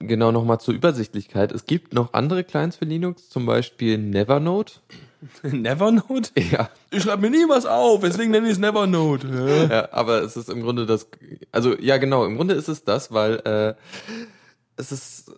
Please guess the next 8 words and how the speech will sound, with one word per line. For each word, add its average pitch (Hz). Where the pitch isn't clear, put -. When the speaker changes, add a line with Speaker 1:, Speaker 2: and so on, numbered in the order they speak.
Speaker 1:
im 143
Grunde 135
Eclipse -
für 113
Notizen. 98
Ähm, 92
ja, 101
ja. 120